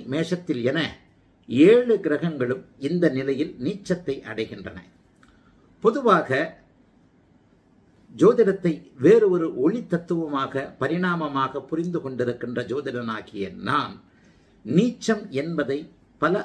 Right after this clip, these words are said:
ஆயிரக்கணக்கான ஜாதகங்களை ஆய்வு நிலையில் பார்த்து ஒரு நிலையில் சில தொகுப்புகளின் அடிப்படையில என்ன சொல்லியிருக்கிறேன் அப்படின்னு சொன்னா,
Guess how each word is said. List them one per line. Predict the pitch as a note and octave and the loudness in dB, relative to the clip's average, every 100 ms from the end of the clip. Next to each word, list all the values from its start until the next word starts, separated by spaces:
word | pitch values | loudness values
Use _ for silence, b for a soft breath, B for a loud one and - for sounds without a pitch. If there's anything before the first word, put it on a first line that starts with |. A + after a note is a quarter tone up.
| C3+ | -2
ஆயிரக்கணக்கான | D#3 G3 F3 E3+ D3 C#3+ C3+ B2+ | 0 2 0 -2 -6 -6 -6 -6
ஜாதகங்களை | A2+ C3 D3 C3 B2+ B2 C3 - A#2 | -4 -2 -4 -6 -6 -6 -6 -6 -2
ஆய்வு | D3 G3 E3+ | 0 0 -2
நிலையில் | D3+ B2 A#2 A2+ - | -6 -4 -6 -6 -6
பார்த்து | A#2+ A#2 - B2+ - _ _ b b b b _ _ _ _ _ _ _ _ | -6 -6 -8 -10 -10 _ _ b b b b _ _ _ _ _ _ _ _
ஒரு | - C#3+ C3 | -2 0 2
நிலையில் | C#3+ F3 B2+ - - - - - | 2 2 0 -4 -14 -20 -20 -18
சில | - - G3 F#3+ - | -2 2 2 0 -4
தொகுப்புகளின் | G#3 C#4 - E3+ D#3+ D3 D3+ | -6 -6 -6 -4 -2 -4 -6
அடிப்படையில | B2+ B2+ C3 A#2 A#2+ - | -10 -8 -6 -6 -6 -4
என்ன | C#3+ F3+ F#3+ | -4 -2 -4
சொல்லியிருக்கிறேன் | - C3 C3+ B2+ B2+ B2 | -6 -4 -4 -6 -8 -8
அப்படின்னு | A2 A2+ - | -10 -10 -10
சொன்னா, | A#2+ D3 | -6 -6